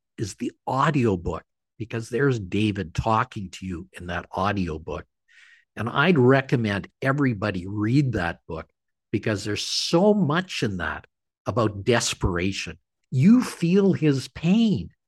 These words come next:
and you can recover because of it. You know, I looked at,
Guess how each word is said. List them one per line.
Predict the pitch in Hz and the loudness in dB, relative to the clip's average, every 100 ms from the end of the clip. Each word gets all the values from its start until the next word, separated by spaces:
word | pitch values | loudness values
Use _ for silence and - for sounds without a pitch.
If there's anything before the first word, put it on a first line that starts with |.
| _ _ | _ _
and | 117 | -4
you | 120 127 | -2 -2
can | 123 120 | -2 -2
recover | 107 - 147 147 104 | -2 -2 2 2 2
because | 101 113 113 | -2 -4 -4
of | 110 | -4
it. | 87 - _ _ _ _ _ | -6 -14 _ _ _ _ _
You | 135 | 2
know, | 147 | 4
I | 147 | 6
looked | 190 185 165 | 6 4 2
at, | 127 | 0